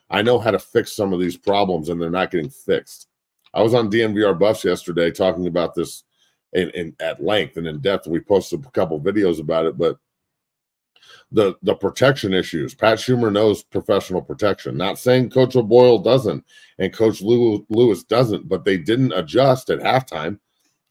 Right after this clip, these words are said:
So they didn't adjust to the radar looks. They didn't adjust to full turns. They didn't adjust to squeeze gaps.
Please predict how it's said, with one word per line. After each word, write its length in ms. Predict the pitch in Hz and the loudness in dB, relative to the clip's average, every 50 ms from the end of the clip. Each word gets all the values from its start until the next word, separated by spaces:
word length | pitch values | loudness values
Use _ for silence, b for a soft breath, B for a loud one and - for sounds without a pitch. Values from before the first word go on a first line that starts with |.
| _ _ | _ _
So 180 | - - 101 | 0 0 2
they 120 | 98 98 92 | 2 2 4
didn't 200 | 104 120 117 113 | 4 2 2 2
adjust 360 | 104 90 95 120 117 - - | 0 2 2 2 2 2 -2
to 60 | 110 | -4
the 80 | 104 101 | -2 2
radar 380 | 101 107 107 104 101 98 98 | 2 2 2 4 2 2 2
looks. 240 | 101 104 104 104 - | 2 0 0 0 -2
They 80 | - 87 | -4 -2
didn't 240 | 85 101 104 104 104 | 0 0 -2 -2 -4
adjust 320 | 98 90 110 107 104 - | -2 0 0 -2 -2 -4
to 60 | 95 | -12
full 240 | - - 107 104 95 | -4 0 0 0 0
turns. 500 | - - 101 95 92 95 98 98 92 - | -2 -2 -2 0 0 0 0 -2 -2 -4
They 80 | 92 92 | -4 -2
didn't 240 | 76 98 95 101 | -2 -2 -2 -2
adjust 420 | 107 95 80 87 104 101 98 - - | -6 -6 -2 -2 0 -2 -2 -4 -10
to 100 | - 95 | -12 -12
squeeze 400 | - - - 98 101 104 95 80 | -12 -8 -4 -2 -2 -2 -2 -4
gaps. 480 | 73 95 95 95 92 90 - - - | -4 -2 0 0 -2 -4 -6 -14 -20